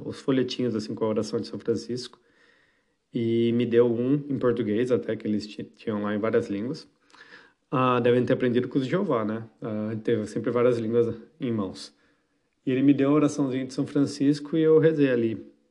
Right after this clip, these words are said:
pela alma do, do irmão da minha amiga. Mas foi uma coisa meio doida, assim. Foi um dia bem, bem intenso. Mas olha, de novo, Assis vale muito a pena,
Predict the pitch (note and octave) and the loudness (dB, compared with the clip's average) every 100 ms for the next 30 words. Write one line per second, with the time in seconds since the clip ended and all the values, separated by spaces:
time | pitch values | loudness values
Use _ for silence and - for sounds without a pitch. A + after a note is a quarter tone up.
0 | _ _ _ _ _ B2 A#2 A2+ G#2+ A2+ | _ _ _ _ _ -2 -2 -2 -2 -2
1 | G#2+ G#2+ A2 A2 A2 A2 A2+ A2 G#2+ G#2+ | 0 -2 -2 0 0 -2 -2 -2 -2 -2
2 | G#2+ A2+ - _ _ _ _ _ _ - | -2 -4 -6 _ _ _ _ _ _ -6
3 | - E3 E3 D#3 D3 B2 - - B2 D3 | 2 4 8 8 8 4 -4 -10 -2 -2
4 | F3 A2+ G#2+ G2+ G2+ - G#2+ - A#2+ B2 | -2 -2 -2 0 -2 -6 -10 -6 -4 -2
5 | A#2 C3 B2 A#2+ C#3 F3+ D3+ A2 A2 D#3 | 0 2 2 2 2 2 0 0 0 0
6 | F3 G2 G2+ - - _ _ _ _ - | -2 -10 -14 -18 -20 _ _ _ _ -20
7 | - - - _ _ - G#3 A3 F3 A#2 | -20 -20 -20 _ _ 2 6 8 8 6
8 | - - - - C3 C3 A3+ C3 C3+ C#3 | 2 -8 -18 -12 -4 4 8 8 6 4
9 | E3 D3+ - - - F#3 C3 - - C3+ | -2 -2 -12 -16 -12 -4 -4 -4 0 2
10 | D3+ - - - _ _ _ _ _ _ | 2 -2 -12 -20 _ _ _ _ _ _
11 | _ _ C3 A2+ C3 B2+ C#3 C#3+ D#3 - | _ _ -4 0 0 2 0 2 0 0
12 | B2+ C3 C3 B2 - | 0 2 0 -2 -10